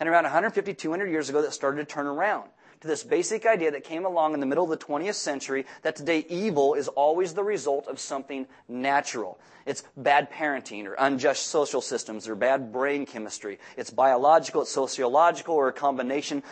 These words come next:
of the two, but it's controllable. And the consensus today is that we only struggle against flesh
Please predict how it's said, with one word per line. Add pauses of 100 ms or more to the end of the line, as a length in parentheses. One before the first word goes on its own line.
(220)
of
the
two,
but
it's
controllable. (340)
And
the
consensus
today
is
that
we (160)
only
struggle (200)
against
flesh